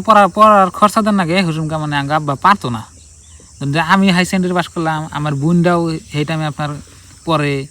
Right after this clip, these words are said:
আমার ছোট ভাইটাও পড়ে, মানে সেই টাইমে মানে খরচাটা বহন করা হাত নাই। তো আমি ক্যামেরা ভালো করে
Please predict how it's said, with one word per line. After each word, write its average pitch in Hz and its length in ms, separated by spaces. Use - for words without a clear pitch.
আমার 135 140
ছোট 165 160
ভাইটাও 160 380
পড়ে, 143 200
মানে 139 200
সেই 147 140
টাইমে 156 280
মানে 135 120
খরচাটা 160 460
বহন 147 220
করা 156 160
হাত 113 160
নাই। 107 100
তো - 40
আমি 156 160
ক্যামেরা 196 280
ভালো 226 100
করে 262 160